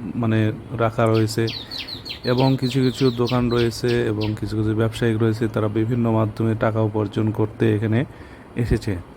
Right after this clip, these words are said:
তো আপনারা দেখতে পাচ্ছেন নদীর অসম্ভব ঢেউ এবং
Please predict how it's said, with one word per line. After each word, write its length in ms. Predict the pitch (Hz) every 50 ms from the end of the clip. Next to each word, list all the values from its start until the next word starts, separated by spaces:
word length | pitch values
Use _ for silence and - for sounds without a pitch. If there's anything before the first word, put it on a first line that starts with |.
| - - - - - - - - - - - - - -
তো 80 | -
আপনারা 240 | 120 120 127 131 131
দেখতে 260 | 120 127 123 - -
পাচ্ছেন 520 | 127 127 123 - - 135 131 131 131 131 131 117
নদীর 500 | 120 113 113 113 110 117 113 113 113 110 110 110 - - - - -
অসম্ভব 680 | - 110 110 - - 123 120 120 117 117 113 117 120 117 - - - - - - - 117 110
ঢেউ 380 | 110 110 123 120 120 113 107 113 113 - - - - - - - - - - -
এবং 420 | 117 113 104 113 107 104 104 104